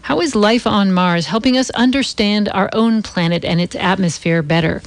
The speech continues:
In a moment, we'll talk with nasa Ames planetary scientist Carol Stoker about her research into life on these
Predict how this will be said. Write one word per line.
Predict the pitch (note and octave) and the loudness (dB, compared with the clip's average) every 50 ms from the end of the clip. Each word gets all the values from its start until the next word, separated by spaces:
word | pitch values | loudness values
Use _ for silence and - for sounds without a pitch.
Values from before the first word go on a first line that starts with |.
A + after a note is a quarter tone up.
| - - - - - - - - - - | -16 -18 -16 -14 -14 -14 -14 -12 -6 0
In | B3+ A#3 | 2 4
a | A#3 | 6
moment, | A#3 A#3+ B3+ C4 D4 E4 D#4 D4 | 6 6 4 4 2 0 -2 -2
we'll | A3 G3 G3 | -2 -2 -2
talk | F#3 - G3+ A#3+ B3 B3 - | -2 -2 -4 -2 -2 -2 -2
with | G#3+ G3+ - | -2 -2 0
nasa | G3+ F#3+ G#3+ C4+ C#4+ - B3 - | 0 0 0 0 -2 -2 -4 -2
Ames | - G#3+ G#3+ A3 G#3+ F3+ - | 0 0 0 0 0 -2 -6
planetary | - - - - G3 A3 C4+ C#4 - - B3 A3+ A3 | -10 -10 -4 -2 0 2 2 0 0 0 0 0 0
scientist | G3 - - E3+ F3+ F#3 F3 - F#3+ F#3 - - - | -2 -2 -2 -2 -2 -2 -2 -2 -2 -4 -4 -6 -8
Carol | - - A#3+ B3+ B3+ B3 | -4 -2 0 0 0 0
Stoker | - - - - C4 C#4+ C4 - F#3+ D3 - | -2 -2 0 0 0 2 2 0 0 0 0
about | - E3+ G3 G3 G#3 F#3+ | 0 0 2 2 2 0
her | D3+ G#3+ G#3+ G#3 | 0 -2 0 2
research | G3 A3+ A#3+ A3 - - F3+ - - - - | 2 2 0 0 0 -2 -2 -2 -2 -4 -6
into | - - G3 F3+ - F#3+ F3 | -2 -2 0 0 0 0 0
life | D#3+ E3 E3 E3 E3+ D#3+ - - | 2 2 2 2 0 -2 -4 -4
on | - G3 F3+ E3+ | -2 -2 0 0
these | E3+ E3+ E3+ E3 - | 0 0 -2 -4 -4